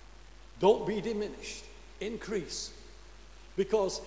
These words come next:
in the times when we're in situations we would rather not be in, that's very often when we grow.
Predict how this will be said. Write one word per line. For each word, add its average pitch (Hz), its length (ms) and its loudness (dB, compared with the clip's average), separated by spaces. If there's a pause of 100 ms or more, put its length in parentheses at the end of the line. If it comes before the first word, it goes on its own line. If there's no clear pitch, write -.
(140)
in 269 220 2
the 269 100 -2
times 185 800 -6
when 190 180 0
we're 190 140 0
in 214 140 -2
situations 196 680 -4
we 190 120 -2
would 165 180 0
rather 196 320 0
not 190 180 -4
be 175 160 -2
in, 135 160 -8 (160)
that's - 220 -8
very 196 260 -2
often 165 320 -6
when 156 160 -8
we 160 120 -8
grow. 131 260 -6